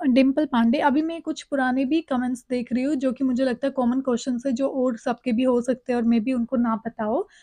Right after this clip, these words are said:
तो वो सारे क्वेश्चंस के आंसर भी मैं इसी वीडियो में कर रही हूँ अभी। Hi, can we teach different subjects? Like, I want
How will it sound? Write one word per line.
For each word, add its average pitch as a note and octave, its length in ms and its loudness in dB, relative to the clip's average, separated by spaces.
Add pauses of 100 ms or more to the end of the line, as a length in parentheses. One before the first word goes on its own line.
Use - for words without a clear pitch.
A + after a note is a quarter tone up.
(160)
तो C#4 80 2
वो C4+ 160 2
सारे C4 260 0
क्वेश्चंस A#3+ 480 -2
के - 100 -4
आंसर A#3+ 420 0
भी A#3+ 140 -2
मैं B3 160 2
इसी A#3+ 220 0
वीडियो A3 260 4
में A3 140 4
कर A3+ 200 0
रही A3 120 2
हूँ A3 100 2
अभी। D4 200 -2 (400)
Hi, D#4 140 4 (120)
can C#4+ 100 4
we D#4 180 4 (120)
teach C4+ 360 2
different C4+ 380 0
subjects? A#3+ 360 -2
Like, A#3+ 180 0
I B3 120 2
want B3 220 0